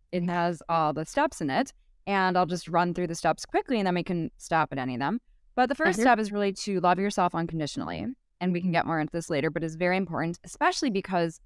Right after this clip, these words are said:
Speaker 1: like I was saying, our outside experiences are a reflection of our inner reality. So we want
Speaker 2: Mm-hmm.
Speaker 1: to be showing up as our authentic self to bring in that match. The second one is you need to set your intention when you're manifesting. You need to know what you want to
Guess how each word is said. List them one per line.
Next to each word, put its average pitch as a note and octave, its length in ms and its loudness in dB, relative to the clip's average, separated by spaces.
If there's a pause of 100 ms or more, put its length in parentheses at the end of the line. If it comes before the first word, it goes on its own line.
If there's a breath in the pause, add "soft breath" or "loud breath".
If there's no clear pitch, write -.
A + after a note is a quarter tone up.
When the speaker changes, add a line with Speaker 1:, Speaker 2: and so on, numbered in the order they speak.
(200)
Speaker 1:
like D#3+ 120 -8
I D#3+ 80 2
was D#3 100 -2
saying, E3 240 0
our D3+ 180 -4
outside F3 360 2
experiences E3 640 -4
are D3+ 140 2
a D3 40 2
reflection D3 380 -2
of D3+ 60 -2
our C#3 80 -2
inner D#3 200 -2
reality. C#3+ 460 0 (260)
So - 140 -6
we F#3 160 -2
want G3 220 4
Speaker 2:
Mm-hmm. G3+ 40 -2
Speaker 1:
to G3 60 -2
be F#3+ 100 -2
showing D#3+ 300 -2
up - 100 -2
as E3 180 0
our D3 120 -2
authentic - 340 -8
self B3 360 2
to F3+ 120 -10
bring E3 220 -4
in D#3 80 -2
that C#3 200 -2
match. - 380 -4 (600)
The G#3 60 -6
second A#3 340 4
one G#3+ 200 4
is F3+ 260 0
you F#3+ 100 -4
need F#3 160 -2
to F3 100 -6
set - 200 -2
your E3+ 140 -2
intention G3 560 0
when D#3 160 0
you're D3 380 -2 (180)
manifesting. C#3 600 -4
You C#4 60 2
need A4+ 100 -4
to C4+ 100 0
know F3 380 2
what D3+ 320 4
you D#3 120 -2
want C#3 300 -2
to B2+ 340 -4